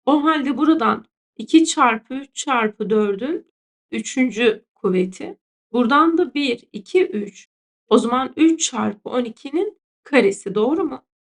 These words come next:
Değerli dostlar, bunu biz nasıl yapacağız? Yirmi dört üzeri üç bölü üç çarpı on ikinin karesi.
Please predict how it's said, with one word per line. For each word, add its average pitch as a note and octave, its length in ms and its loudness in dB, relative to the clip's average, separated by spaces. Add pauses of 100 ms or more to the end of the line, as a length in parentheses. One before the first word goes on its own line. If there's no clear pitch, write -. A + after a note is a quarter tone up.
Değerli A#3+ 300 0
dostlar, C4 460 -6
bunu C4 180 -10
biz B3+ 140 -10
nasıl D4+ 280 -4
yapacağız? A3 520 -6 (340)
Yirmi A3+ 440 0
dört B3 340 0
üzeri F#3+ 360 -4
üç - 440 -14
bölü G3 460 0 (360)
üç E4 360 4
çarpı B3+ 580 -4 (380)
on D4 140 4
ikinin C#4 480 -4 (160)
karesi. F#3+ 540 -2